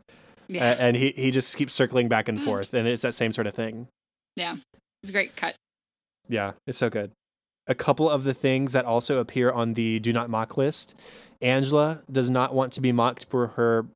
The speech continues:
Speaker 2: petite size. She says, "I'm afraid of being thrown around like a football and for eating like a squirrel." And Phyllis says, "Oh, so now you're comparing yourself to a cute tiny animal?"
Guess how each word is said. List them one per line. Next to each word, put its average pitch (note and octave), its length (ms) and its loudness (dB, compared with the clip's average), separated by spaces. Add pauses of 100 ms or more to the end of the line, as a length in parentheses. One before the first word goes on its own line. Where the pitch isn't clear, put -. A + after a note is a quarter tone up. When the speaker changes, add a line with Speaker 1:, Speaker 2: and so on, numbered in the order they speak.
(120)
Speaker 2:
petite - 380 -8
size. B2+ 560 0
She - 100 -12
says, B2 220 -6
"I'm D3+ 120 -4
afraid D#3 320 0
of D#3 120 -4
being D3 200 0
thrown C#3 280 0
around C#3 200 0
like C#3+ 140 -4
a C#3 60 0
football A#2 580 -2 (540)
and C3+ 240 4
for C3+ 400 4
eating E3+ 240 4
like E3 180 2
a D#3 40 2
squirrel." C3+ 520 4 (340)
And A#2+ 120 -2
Phyllis A2+ 240 4
says, A2 280 2
"Oh, B2 280 4
so B2 200 4
now A#2+ 480 4
you're C3+ 140 4
comparing B2 460 0
yourself A#2+ 300 2
to B2+ 100 0
a A#2+ 80 2
cute C3+ 240 0
tiny B2+ 320 2
animal?" C3+ 400 0